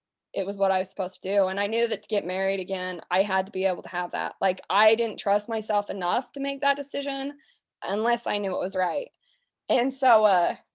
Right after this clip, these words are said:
<laughs> in walks John. <laughs> Not like that. Dad and I, I did an internship in college for Juro Buck.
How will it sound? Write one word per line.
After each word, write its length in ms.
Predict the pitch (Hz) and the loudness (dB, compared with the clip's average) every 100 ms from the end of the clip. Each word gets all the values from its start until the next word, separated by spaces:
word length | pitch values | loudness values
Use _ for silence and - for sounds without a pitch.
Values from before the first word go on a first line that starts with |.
| - | -8
<laughs> 760 | - - - 403 - - _ - | -6 -6 0 2 2 -2 _ -4
in 180 | 226 233 | -4 0
walks 320 | 190 - - | -2 -2 -2
John. 520 | 381 453 339 147 196 - 302 - 453 - | 0 2 0 -2 -8 -8 -4 8 8 10
<laughs> 460 | - - - - - | 6 6 -6 -12 4
Not 340 | 269 392 247 | 8 8 10
like 260 | 311 311 - | 10 10 10
that. 280 | 208 156 | 6 6
Dad 280 | 208 294 370 | 8 10 10
and 120 | 392 | 8
I, 260 | 330 294 285 - | 8 8 8 8
I 200 | 311 339 | 6 4
did 180 | 349 | 2
an 140 | 311 - | 0 0
internship 600 | 233 262 254 233 220 220 | -2 0 0 2 0 2
in 100 | 226 | 0
college 460 | 220 214 196 196 - | 6 8 10 8 6
for 120 | 220 | -2
Juro 300 | 185 208 196 | 4 6 8
Buck. 340 | 190 185 - | 8 6 4